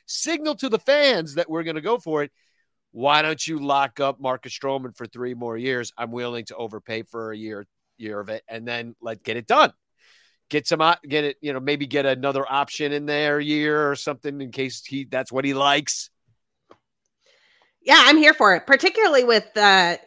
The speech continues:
Speaker 2: Justin Steele on the injured list. Like, y-, you know, you can't just be banking on Steele's gonna be your guy for the next five or six years. I think that,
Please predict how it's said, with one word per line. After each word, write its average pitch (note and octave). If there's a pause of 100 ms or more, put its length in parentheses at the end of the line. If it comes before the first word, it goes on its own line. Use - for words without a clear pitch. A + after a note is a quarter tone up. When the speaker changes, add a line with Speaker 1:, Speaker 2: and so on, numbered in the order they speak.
Speaker 2:
Justin A#3+
Steele G3
on F#3
the F3+
injured F3+
list. E3
Like, F3 (100)
y-, G3+
you G#3
know, F#3
you G3
can't A#3
just -
be F3+
banking F3+
on E3+
Steele's E3+
gonna E3
be E3
your E3
guy D#3+
for E3
the D#3
next D#3+
five D#3+
or D#3+
six -
years. D#3
I E3+
think F3
that, D3+